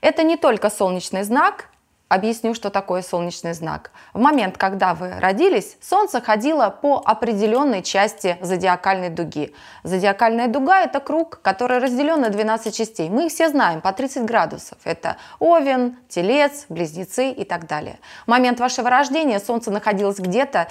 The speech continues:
из этих, э, промежутков, в каком-то определённом градусе какого-то определённого знака. Именно по этому градусу, по этому знаку было определено ваше Солнце, да? А, иногда на переходе возникает как раз вопрос, кто я?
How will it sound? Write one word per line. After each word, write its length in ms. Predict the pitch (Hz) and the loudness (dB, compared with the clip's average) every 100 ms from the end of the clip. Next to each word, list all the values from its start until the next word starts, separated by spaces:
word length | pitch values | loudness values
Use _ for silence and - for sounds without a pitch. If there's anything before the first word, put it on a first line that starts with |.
| - | -8
из 160 | - 175 | -8 -4
этих, 320 | 196 180 - | -2 -4 -6
э, 300 | - 175 165 160 | -4 -2 -2 -2
промежутков, 680 | 180 175 165 - 285 349 - - - | -6 -4 -6 -2 -2 -2 -8 -20 -2
в 60 | |
каком-то 380 | 220 247 370 330 | 0 2 2 2
определённом 500 | - 196 208 226 240 | 0 -2 -2 0 0
градусе 400 | 262 349 294 294 | 2 2 0 -4
какого-то 460 | - 247 359 294 202 | -6 -2 0 2 0
определённого 580 | 214 190 202 202 185 | -2 -4 -4 -4 -6
знака. 400 | 175 190 - - - | -10 -12 -12 -12 -2
Именно 340 | 311 294 262 | 2 4 2
по 340 | 254 262 233 - - - | 2 2 2 -2 -8 -2
этому 340 | 269 247 240 | 0 2 2
градусу, 420 | 226 247 247 220 | 2 2 0 -6
по 120 | - | -4
этому 300 | 180 175 202 | -2 -2 -4
знаку 320 | 233 330 359 226 | 0 0 0 0
было 220 | 254 233 | 0 0
определено 640 | 202 180 196 202 233 262 | 0 -4 -4 0 0 2
ваше 300 | 208 247 233 | 2 2 0
Солнце, 460 | - 175 170 - - | -4 -4 -6 -10 -4
да? 280 | 208 294 311 - - - | 0 0 -2 -12 -16 -2
А, 460 | 180 185 180 175 - | 2 4 4 2 0
иногда 400 | 247 285 285 381 | 2 4 4 2
на 120 | 285 | 2
переходе 500 | 247 247 294 339 208 | 0 0 0 2 0
возникает 460 | 202 220 262 240 240 | -2 -2 0 0 -2
как 160 | - | -2
раз 180 | 220 220 | -2 2
вопрос, 380 | 214 214 160 151 | 0 0 -2 -4
кто 300 | - - 240 | -6 0 2
я? 220 | 160 143 | 2 -2